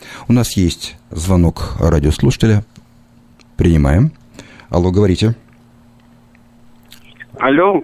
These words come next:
Speaker 2: просто
Speaker 1: Да.
Speaker 2: слушаю программу, про эту хотел свое мнение высказать.
Speaker 1: Пожалуйста, вы в эфире.
Speaker 2: Ам, ну, во-первых, э, вы затронули тему про вот этих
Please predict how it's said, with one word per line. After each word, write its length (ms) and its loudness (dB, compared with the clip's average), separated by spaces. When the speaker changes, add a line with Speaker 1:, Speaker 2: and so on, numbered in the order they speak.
Speaker 2:
просто 280 0
Speaker 1:
Да. 140 0
Speaker 2:
слушаю 340 -2
программу, 400 -2
про 180 -4
эту 120 -12
хотел 380 -6
свое 260 -4
мнение 260 -2
высказать. 460 -6
Speaker 1:
Пожалуйста, 440 0
вы 160 2
в 40 4
эфире. 260 0
Speaker 2:
Ам, 460 0
ну, 380 2
во-первых, 640 -4
э, 40 -8
вы 360 -4
затронули 540 -2
тему 360 -2
про 160 -4
вот 140 -6
этих 240 -10